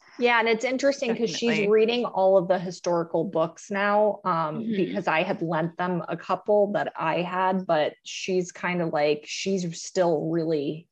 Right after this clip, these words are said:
Speaker 1: into those stories, which I think is so cool.
Speaker 2: Yeah. Oh, that's
Speaker 3: That's
Speaker 2: so
Speaker 3: awesome.
Speaker 2: interesting. Billie, this was so fun. We loved chatting with you. And to wrap up each episode, we ask all of our guests,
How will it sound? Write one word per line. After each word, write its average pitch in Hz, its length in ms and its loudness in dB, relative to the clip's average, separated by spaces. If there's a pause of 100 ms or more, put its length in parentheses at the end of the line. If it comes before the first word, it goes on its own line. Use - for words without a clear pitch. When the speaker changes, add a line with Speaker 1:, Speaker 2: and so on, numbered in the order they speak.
Speaker 1:
into 156 320 -6
those 139 320 -4
stories, 151 460 -4
which 156 180 -6
I 147 80 -4
think - 220 -12
is - 120 -12
so 147 200 -8
cool. - 500 -8 (380)
Speaker 2:
Yeah. 196 920 -2 (260)
Oh, 262 100 -2
that's 294 160 -4
Speaker 3:
That's 208 140 -6
Speaker 2:
so 311 180 -4
Speaker 3:
awesome. 285 60 -4
Speaker 2:
interesting. 190 960 -4 (180)
Billie, 302 280 2
this 262 220 -8
was 349 140 -6
so 247 240 -2
fun. 208 640 0
We 226 140 0
loved 196 540 4
chatting 196 300 2
with 190 180 -4
you. 180 280 2
And 180 680 0 (260)
to 262 140 -2
wrap 262 320 2
up 302 240 2 (380)
each 262 260 -2
episode, 190 640 0
we 208 180 -2
ask - 380 0 (120)
all 208 140 2
of 208 100 0
our 202 140 2
guests, 170 480 0